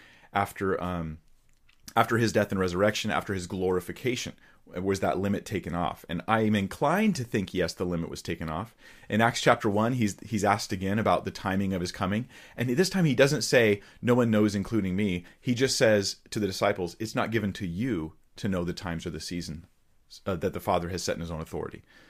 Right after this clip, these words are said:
So that may imply that he, he knows after the fact. So I would just say that, um, these limitations, the limitations on hu-, of,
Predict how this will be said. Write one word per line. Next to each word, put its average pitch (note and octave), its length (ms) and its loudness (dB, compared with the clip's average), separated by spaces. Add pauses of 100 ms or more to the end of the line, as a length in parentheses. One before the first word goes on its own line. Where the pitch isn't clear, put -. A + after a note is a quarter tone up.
(140)
So G#2+ 500 4 (360)
that G#2+ 280 0
may G2+ 360 4
imply A2+ 480 6
that A2 140 0
he, A2 260 2 (120)
he G#2 120 -2
knows G2 520 -2 (400)
after G2+ 280 0
the G2 80 -2
fact. B2 400 -4 (460)
So - 120 4
I C3+ 80 12
would D#3+ 120 8
just D3 140 2
say C3 140 6
that, G#2+ 240 4
um, F2 400 -4 (100)
these A#2+ 240 -2
limitations, C#3 840 0
the G#2+ 100 0
limitations C3 560 0
on G#2 100 2
hu-, F#2+ 180 -6
of, G2+ 140 -2